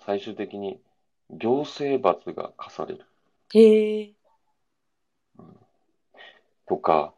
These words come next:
Speaker 2: うん。
Speaker 1: 適用されれば酒類の提供停止などを要請できる。まあ、これはもう今でもしてるので、
Speaker 2: はい。
Speaker 1: あれなんですけれども、まあ、要はその、より、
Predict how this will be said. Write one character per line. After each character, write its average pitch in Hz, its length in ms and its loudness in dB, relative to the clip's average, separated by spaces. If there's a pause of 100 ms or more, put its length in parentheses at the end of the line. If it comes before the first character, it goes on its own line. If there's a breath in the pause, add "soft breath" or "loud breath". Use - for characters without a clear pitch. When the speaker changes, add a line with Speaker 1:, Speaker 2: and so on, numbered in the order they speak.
Speaker 2:
う 214 120 -8
ん。 196 40 -6
Speaker 1:
適 117 200 -2
用 123 160 6
さ 120 140 -2
れ 117 120 0
れ 117 80 -2
ば 90 160 2
酒 - 180 -4
類 113 240 2
の 85 140 -6
提 101 360 -4 (180)
供 98 360 -2
停 98 320 -2
止 95 240 -8
な 92 140 -2
ど 80 160 -6
を - 120 -10
要 85 280 -6
請 82 240 -8
で 78 120 -12
き - 140 -16
る。 - 120 -10
ま 101 100 -6
あ、 - 20 -6
こ - 200 -2
れ 131 80 8
は 127 80 8
も 113 80 2
う 92 40 2
今 98 200 2
で 95 60 -2
も 78 120 -4
し - 100 -18
て 82 100 -6
る 85 120 -6
の 76 160 -10
で、 73 340 -6
Speaker 2:
は 196 140 -2
い。 165 100 -8 (480 soft breath)
Speaker 1:
あ - 80 -20
れ 87 100 -14
な 80 120 -6
ん 76 60 -10
で 78 100 -10
す - 100 -20
け - 80 -8
れ 76 60 -10
ど 87 120 -6
も、 95 360 2 (460 soft breath)
ま 92 80 -4
あ、 - 20 -2
要 107 200 0
は 90 140 6
そ - 140 -12
の、 80 120 -6
よ 87 220 0
り、 127 240 -4